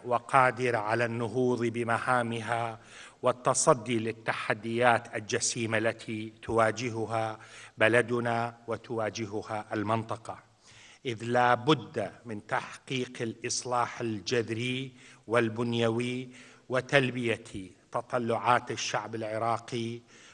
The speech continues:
والمواطنين العراقيين في كل أنحاء العراق في الحياة الحرة الكريمة، وذلك من خلال تثبيت أركان الحكم الرشيد وترسيخ مرجعية الدولة،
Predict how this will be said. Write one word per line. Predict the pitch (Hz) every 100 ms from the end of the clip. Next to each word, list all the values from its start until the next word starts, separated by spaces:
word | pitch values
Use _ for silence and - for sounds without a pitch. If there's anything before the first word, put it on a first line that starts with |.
| -
والمواطنين | 127 139 127 123 123 120 120
العراقيين | 120 113 107 117 117 113 113 113 120 117 113
في | - 120
كل | - 190 151
أنحاء | 123 113 - 113 107
العراق | 107 98 107 98 -
في |
الحياة | 120 - 117 120 113 117
الحرة | 101 - 117 117 -
الكريمة، | 104 - 107 117 117 113 113 - - - -
وذلك | 107 113 131 117 113 -
من | 110 113 113 - -
خلال | - 113 120 113 110
تثبيت | 123 113 - 147 151 131
أركان | 117 - - 113 110
الحكم | 101 151 - 123
الرشيد | - 113 - 123 117 113 - - - _
وترسيخ | 117 113 - 113 - - 165 151 -
مرجعية | 120 113 107 107 110 110 -
الدولة، | 92 107 101 95